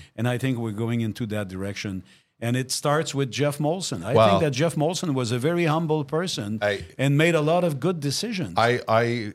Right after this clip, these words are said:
Speaker 2: uh, you know, I'm not good, good friends with Jeff Molson, but I know Jeff Molson.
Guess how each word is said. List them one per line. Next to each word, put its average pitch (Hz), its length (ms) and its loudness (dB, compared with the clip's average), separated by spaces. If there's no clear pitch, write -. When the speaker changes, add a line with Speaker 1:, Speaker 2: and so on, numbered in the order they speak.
Speaker 2:
uh, 110 40 -4
you 110 180 -4
know, 98 140 0
I'm 110 140 0
not 104 420 -6
good, 104 300 -2
good 95 200 -2
friends 120 400 0
with 120 120 -6
Jeff 110 320 0
Molson, 113 440 -2
but 98 140 0
I 98 100 4
know 104 280 4
Jeff 117 320 -2
Molson. 120 500 -4